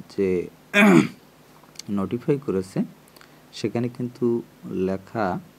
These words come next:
আপনি দেখতে পাচ্ছেন, "You can use parts of the services such as browsing and searching for content without having a Google account।" তো আপনি Google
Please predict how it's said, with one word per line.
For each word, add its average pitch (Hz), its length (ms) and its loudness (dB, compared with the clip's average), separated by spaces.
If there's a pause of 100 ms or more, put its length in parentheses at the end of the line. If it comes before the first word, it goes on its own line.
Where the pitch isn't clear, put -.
(120)
আপনি 95 280 -8
দেখতে 92 260 -6
পাচ্ছেন, 95 380 -6
"You 92 280 -6
can 87 120 -6 (160)
use - 300 -14
parts 85 320 -10
of 85 80 -10 (120)
the - 40 -16 (100)
services 92 480 -12 (200)
such 85 360 -10
as 82 40 -10 (800)
browsing 120 540 0 (220)
and 92 180 -8 (220)
searching 107 520 -6 (840)
for 98 200 -2 (280)
content 113 840 -6
without 92 360 -2 (120)
having 131 360 -4 (160)
a 95 200 -6 (500)
Google 90 360 -4
account।" 90 360 -14 (600)
তো 123 80 0
আপনি 143 440 0
Google 127 580 2